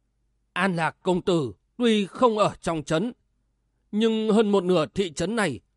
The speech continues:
thuộc quyền sở hữu của công tử." Trần Bạch vừa nghe vừa suy đoán, rõ ràng bọn hán tử vừa rồi dựa vào oai danh của An Lạc công tử để mặc tình tác oai tác quái.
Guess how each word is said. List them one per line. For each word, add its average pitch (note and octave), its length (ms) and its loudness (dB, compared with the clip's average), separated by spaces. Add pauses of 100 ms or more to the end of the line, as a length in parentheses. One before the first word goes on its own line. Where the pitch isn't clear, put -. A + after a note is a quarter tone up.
(140)
thuộc A3+ 220 4
quyền G3+ 240 2
sở D3+ 360 0
hữu C4 240 0
của F#3 180 -2
công G3 240 0
tử." E3 260 0 (2250)
Trần F#3 200 -2
Bạch E3+ 180 -2
vừa E3+ 220 2
nghe E3+ 260 0
vừa D#3+ 180 0
suy E3+ 200 0
đoán, D#3 360 -2 (360)
rõ A3+ 180 -2
ràng G3 280 -2
bọn F3 160 0
hán E3 180 -6
tử F3+ 180 0
vừa D#3+ 200 0
rồi D3 340 0 (280)
dựa G3 300 2
vào F3 220 0
oai F#3+ 220 -2
danh F3 260 -4
của F3+ 140 0
An E3+ 180 0
Lạc D#3 100 0
công F3 240 -2
tử D3 320 -2 (180)
để F3+ 260 0
mặc F#3 340 -2
tình E3+ 220 0
tác A3 280 -4
oai F3 180 2
tác - 240 -4
quái. E3 360 0